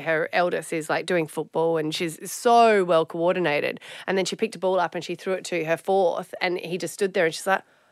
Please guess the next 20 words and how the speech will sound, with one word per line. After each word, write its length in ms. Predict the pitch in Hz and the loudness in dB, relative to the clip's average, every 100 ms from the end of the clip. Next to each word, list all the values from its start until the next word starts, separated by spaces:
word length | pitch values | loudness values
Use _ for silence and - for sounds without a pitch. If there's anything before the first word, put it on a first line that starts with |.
| _ _ _ - | _ _ _ -12
"Oh, 300 | 233 233 196 | -6 -4 -4
geez, 280 | 190 254 220 | -2 -2 0
that's 220 | - - | -2 0
right. 200 | 165 196 | 0 2
That's 140 | 226 - | -2 -6
the 60 | |
first 200 | 208 196 | -8 -6
time 100 | 190 | -6
I've 100 | 180 | -4
ever 160 | 175 - | 0 2
done 200 | 196 214 | 2 4
that." 180 | - - | 4 4
<laughs> 40 | - 523 494 - | 6 6 6 6
It 140 | 240 | 8
was 120 | 247 254 | 8 8
just 220 | 202 359 | 4 6
such 200 | 240 196 | 4 2
a 80 | - | 0
different 320 | 185 180 165 | 0 2 2
attitude. 500 | 165 196 320 - | 2 2 0 -2